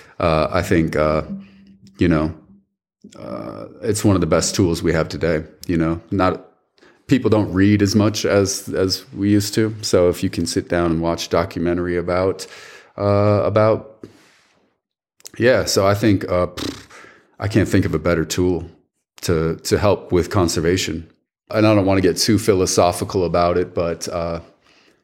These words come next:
uh, a big part of Western culture, we were taught and raised to believe that it's all here for us,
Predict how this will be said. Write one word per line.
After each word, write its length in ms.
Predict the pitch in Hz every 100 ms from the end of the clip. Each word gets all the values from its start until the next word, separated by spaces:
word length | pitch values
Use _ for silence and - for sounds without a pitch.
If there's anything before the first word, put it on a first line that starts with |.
| _ _ _ _ _ _ _ _ _ -
uh, 580 | 117 107 98 95 - 71
a 100 | 113
big 320 | 113 139 -
part 460 | - 120 110 104 -
of 440 | - 104 98 90 98
Western 440 | 110 107 113 95
culture, 720 | - 113 104 - 107 98 95
we 180 | 90 104
were 380 | 95 92 92 90 -
taught 480 | - 104 87 -
and 240 | 104 92 87
raised 760 | 92 92 90 85 - - - -
to 200 | 113 95
believe 560 | 95 92 92 92 85 - - _
that 120 | 107
it's 120 | 95 110
all 140 | 95
here 240 | - 104
for 380 | 87 - 95 87
us, 400 | 92 62 - -